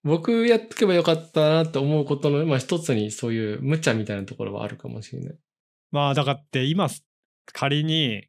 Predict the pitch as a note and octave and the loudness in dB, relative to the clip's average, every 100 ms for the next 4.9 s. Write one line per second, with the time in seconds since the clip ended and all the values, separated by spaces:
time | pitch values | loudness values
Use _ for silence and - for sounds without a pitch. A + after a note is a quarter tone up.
0 | _ _ - E3 B2+ A#2+ A2 G#2 _ _ | _ _ -4 -2 -2 -6 -8 -12 _ _
1 | A2 G#2 F#2+ - _ _ - - - C#3+ | -8 -8 -12 -18 _ _ -20 -14 -4 0
2 | E3+ E3+ F3+ D3+ - D#3+ A2+ G#2+ A2+ A2 | 0 0 0 -2 -2 -2 -4 -6 -6 -4
3 | B2 B2+ C3+ C3+ C3+ - B2+ C3+ C#3 C#3+ | -4 -4 -4 -4 -6 -8 -6 -4 -4 -4
4 | G#2+ - G#2 G2+ G2+ G2+ G2 F#2 F2+ | -8 -10 -14 -14 -12 -10 -10 -12 -16